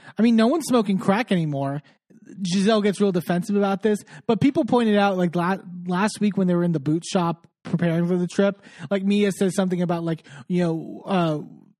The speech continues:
like, Mia said something about, like, Karen's on, like, her gin and juice or whatever, and Giselle makes a joke on, of, like, "No, like, Karen's on, like, crack and juice." Like, she, like,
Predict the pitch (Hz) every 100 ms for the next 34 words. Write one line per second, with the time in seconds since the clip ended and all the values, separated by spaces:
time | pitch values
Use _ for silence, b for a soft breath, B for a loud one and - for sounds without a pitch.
0 | - 196 208 247 233 269 269 254 254 233
1 | 208 202 - 226 247 247 220 196 185 151
2 | 170 190 165 143 170 165 156 151 160 165
3 | 156 - 165 185 180 175 170 160 147 156
4 | 147 151 147 - 175 156 156 151 B 160
5 | 180 196 185 180 - 220 233 220 165 -
6 | - 196 185 143 127 127 - - B B
7 | B 208 208 - 254 233 175 226 214